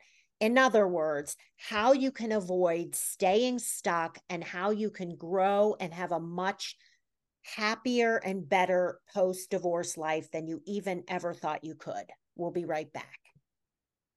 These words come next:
Are you considering mediating your divorce? If so, I would highly recommend Brian James and Ellen Feldman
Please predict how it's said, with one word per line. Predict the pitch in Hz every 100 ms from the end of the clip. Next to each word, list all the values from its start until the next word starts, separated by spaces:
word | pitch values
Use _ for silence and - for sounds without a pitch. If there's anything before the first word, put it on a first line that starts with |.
| _ _ _ _ _ _ - _
Are | 247
you | 269 392 466
considering | 466 427 - 247 240 226 226 214 220
mediating | 170 180 190 202 202 190 196 185
your | 180
divorce? | 165 165 170 165 165 151 - -
If | 214 262 -
so, | - 196 160 151 -
I | 156 175
would | 202 302
highly | - 208 208 220
recommend | 208 180 175 196 165 156 151 151 - - - _ -
Brian | 160 156 214 294 269
James | 208 175 170 170 170 -
and | 165 165
Ellen | 165 165 208 233
Feldman | - 170 156 151 156 151